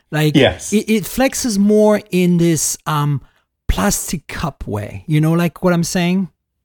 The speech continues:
Speaker 2: Uh, yeah, it's, it, it's a very hard thing to describe,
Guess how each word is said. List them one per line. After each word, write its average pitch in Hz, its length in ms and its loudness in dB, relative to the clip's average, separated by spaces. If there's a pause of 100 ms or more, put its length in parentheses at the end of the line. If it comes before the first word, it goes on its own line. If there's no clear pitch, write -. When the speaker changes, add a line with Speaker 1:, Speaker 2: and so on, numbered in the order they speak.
(880)
Speaker 2:
Uh, 170 80 -12
yeah, 147 420 4
it's, - 380 -4
it, 160 240 -12
it's 147 360 -6
a 131 40 0
very 123 280 0
hard 135 280 -4
thing 123 180 -4
to 117 100 -4
describe, 98 560 -4